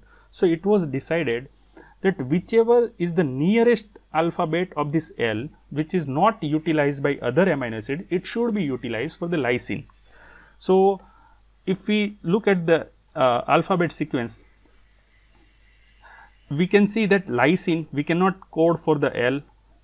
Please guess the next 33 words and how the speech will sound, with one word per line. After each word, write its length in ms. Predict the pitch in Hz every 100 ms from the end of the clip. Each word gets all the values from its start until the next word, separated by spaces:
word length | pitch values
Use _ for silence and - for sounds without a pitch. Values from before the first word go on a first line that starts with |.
| _ -
as 160 | 139 139
it 180 | 143 151
is 140 | 139
already 320 | 127 147 160
utilized 460 | 135 127 143 151 151
for 100 | 139
the 100 | 143
leucine. 480 | 135 151 - 147 151 _ _ _ _ _ _ _ -
M 220 | 170 214
is 120 | 220 165
already 380 | 139 165 196
occupied 580 | 190 - 185 170 160 160 - _ -
by 140 | 139
this 400 | 139 143 - - -
methionine, 720 | 135 147 147 160 165 165 180 202 _ _ 123
right? 180 | 131 175 _ _
So 260 | - - 196
only 340 | 143 170 196 214
left 440 | 139 151 160 - -
alphabet 560 | 139 135 139 131 123 - - _ _ _ -
which 240 | 127 143
is 140 | 143
nearest 480 | 123 165 214 220 208
to 80 | 175
the 80 | 147
lysine, 640 | 120 120 151 - 123 117
for 100 | -
the 140 | 135 135 131
nearest 460 | 127 170 180 175
to 60 | 147
the 200 | 127 -
L, 280 | 143 117 165 -
it 160 | 139